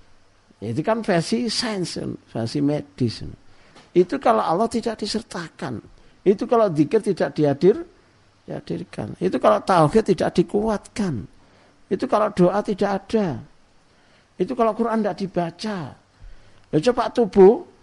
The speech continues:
orang kena covid baca Quran. Yang terjadi gimana? covid kan tahu diri itu.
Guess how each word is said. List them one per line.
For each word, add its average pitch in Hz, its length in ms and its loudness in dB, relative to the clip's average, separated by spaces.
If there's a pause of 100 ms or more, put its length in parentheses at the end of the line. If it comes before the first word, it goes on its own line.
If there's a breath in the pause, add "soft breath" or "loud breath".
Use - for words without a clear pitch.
(880 loud breath)
orang 190 240 2
kena 190 180 0
covid 190 380 2
baca 160 320 4
Quran. 147 380 0
Yang 208 240 0
terjadi 262 340 0
gimana? 214 320 0
covid 254 260 0
kan 277 220 -6
tahu 285 160 0
diri 233 340 2
itu. 107 140 -2